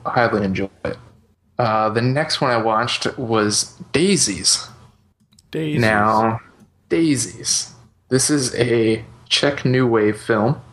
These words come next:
Speaker 1: And one of the reasons I wanted to see this is because it showed up on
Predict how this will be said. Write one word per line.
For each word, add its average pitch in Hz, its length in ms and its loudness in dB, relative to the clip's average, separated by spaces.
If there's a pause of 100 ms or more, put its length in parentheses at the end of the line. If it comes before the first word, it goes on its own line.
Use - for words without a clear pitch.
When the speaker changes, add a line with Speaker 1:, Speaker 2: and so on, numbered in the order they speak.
(720)
Speaker 1:
And 110 560 2
one 117 160 2
of 131 80 0
the 127 80 2
reasons 123 640 0 (280)
I 127 100 0
wanted 120 440 0
to 107 100 0
see 123 220 2
this 113 300 0
is - 200 -2
because 120 380 0
it 113 100 0
showed 127 320 2
up - 300 -2
on 107 500 2